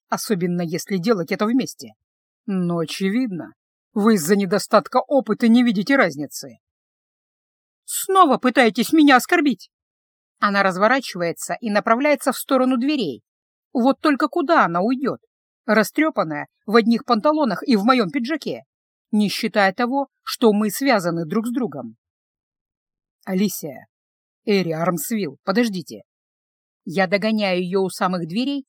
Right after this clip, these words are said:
и перехватываю за локоть, игнорируя глухое, предупреждающее львиное рычание за спиной. «У меня не было намерения вас оскорбить», — говорю я. «По крайней мере в том, что касается вашего опыта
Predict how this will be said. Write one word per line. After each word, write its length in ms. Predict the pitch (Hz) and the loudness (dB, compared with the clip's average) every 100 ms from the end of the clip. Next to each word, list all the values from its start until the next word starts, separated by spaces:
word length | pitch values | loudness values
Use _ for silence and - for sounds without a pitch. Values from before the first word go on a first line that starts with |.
| _ | _
и 160 | - 233 | -4 -2
перехватываю 640 | 262 247 285 285 285 302 | 0 0 0 0 0 -2
за 120 | 277 311 | 0 0
локоть, 360 | 202 - 143 _ _ _ | 0 -4 -14 _ _ _
игнорируя 640 | 233 202 220 226 202 196 180 | -2 0 0 0 2 2 2
глухое, 520 | 214 - 311 269 - | -2 -4 -2 -2 -2
предупреждающее 880 | 190 185 202 240 196 311 311 - 269 | -4 -4 -2 -2 2 2 0 -2 -2
львиное 380 | 233 190 196 202 | -2 -2 0 2
рычание 420 | 220 - 190 175 | 2 0 -4 -2
за 120 | 165 190 | -6 -8
спиной. 420 | - 226 143 98 _ _ _ _ _ _ _ _ _ _ _ _ _ | -8 -8 -8 -14 _ _ _ _ _ _ _ _ _ _ _ _ _
«У 140 | 202 185 | -2 -2
меня 340 | 190 185 185 | 0 -2 0
не 180 | 214 240 | 0 0
было 240 | 175 175 | 0 -2
намерения 600 | 180 190 240 214 165 165 | 0 0 0 -2 -4 -4
вас 220 | 151 180 208 | -2 -2 -4
оскорбить», — 640 | - 214 185 143 - - _ - | -2 -4 -4 -10 -16 -20 _ -6
говорю 420 | 214 196 175 165 | -4 -2 -2 -4
я. 240 | 160 127 110 _ _ _ _ _ _ - | -4 -6 -8 _ _ _ _ _ _ -4
«По 140 | 185 | -4
крайней 400 | 185 185 180 180 | 0 0 0 -2
мере 220 | 180 175 | -2 -4
в 100 | - | -2
том, 240 | 247 240 - _ | 0 0 -2 _
что 260 | - - 208 | -14 -6 -4
касается 580 | 196 - 196 185 - 175 | -4 -2 0 0 -2 -2
вашего 360 | 180 - 180 | -2 -2 -4
опыта 380 | 196 294 180 127 | -2 -2 -8 -16